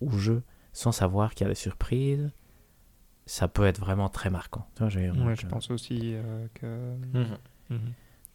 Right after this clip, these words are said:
Speaker 1: Ici, le problème, c'est qu'on s'y attendait. Tu vois, je veux dire, tous les trucs, on commençait déjà à réfléchir. Dès qu'on a vu un truc, euh, méta, euh, jeu,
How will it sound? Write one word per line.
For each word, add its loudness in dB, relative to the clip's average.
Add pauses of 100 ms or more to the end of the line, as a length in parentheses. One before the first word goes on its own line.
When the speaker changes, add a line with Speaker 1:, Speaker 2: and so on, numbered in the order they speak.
(640)
Speaker 1:
Ici, 0
le 6
problème, 4
c'est 2
qu'on 4
s'y 2
attendait. 4
Tu 0
vois, 4
je 0
veux 0
dire, -6
tous 0
les 2
trucs, -2
on 2
commençait 0
déjà 0
à 0
réfléchir. -4
Dès -2
qu'on -2
a 0
vu 2
un 2
truc, -2
euh, 0
méta, 4
euh, 0
jeu, 2